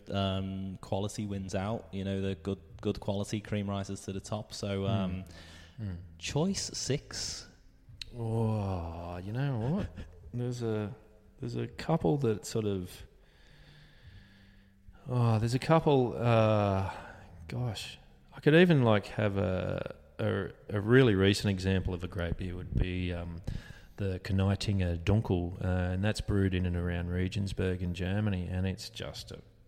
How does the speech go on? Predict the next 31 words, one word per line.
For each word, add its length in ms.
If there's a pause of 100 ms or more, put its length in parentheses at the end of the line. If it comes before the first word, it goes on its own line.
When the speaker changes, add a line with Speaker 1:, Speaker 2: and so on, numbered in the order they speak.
(140)
Speaker 2:
cracking 560
world-class 640
example 600
of 120
a 60
Munich 380
Dunkel, 380 (100)
you 80
know, 120
not 200
a, 100 (500)
not 140
a 40
Dunkelweizen 800
like 220
we 160
spoke 480
of 160
before, 460
so 400
it's 160
pr-, 160
oh, 80
sorry, 340
that's 140
probably 260
worthy 340
of 100
an 220
honourable 400
mention, 560